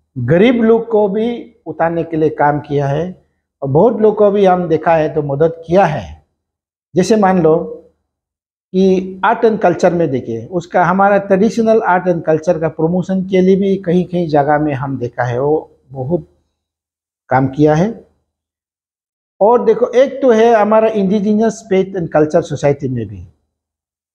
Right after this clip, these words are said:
वो एक नंबर का, वो जो हमारा indigenous को काम करके घूम रहा है, तो हम तो ये लगाए कि ये तो हमारा ही है, उसका रहन सहन, उसका खाने पीने का, उसका living style, उसका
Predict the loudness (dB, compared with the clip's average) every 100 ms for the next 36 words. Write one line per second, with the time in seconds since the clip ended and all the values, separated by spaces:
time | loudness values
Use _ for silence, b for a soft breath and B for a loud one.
0 | _ 0 0 2 2 2 0 2 4 2
1 | 2 4 4 4 2 2 4 2 2 -2
2 | -4 0 2 2 0 -2 0 0 0 0
3 | 0 0 0 0 0 2 0 0 -6 -6
4 | -10 -16 _ _ _ _ _ _ _ _
5 | _ _ _ _ _ 0 4 4 4 0
6 | -8 -18 -20 _ _ _ _ _ _ _
7 | _ _ _ _ -2 0 2 2 4 4
8 | 4 4 4 2 0 0 0 0 -4 -4
9 | -10 -8 -2 0 4 4 6 6 4 2
10 | 0 -6 -18 _ _ _ _ _ -10 -8
11 | -2 2 4 4 4 4 4 2 2 2
12 | 0 -2 -4 -4 0 0 0 -2 0 0
13 | -2 -2 -2 0 0 2 2 0 -2 0
14 | 2 4 4 4 2 -2 0 0 0 -4
15 | -2 2 2 0 -10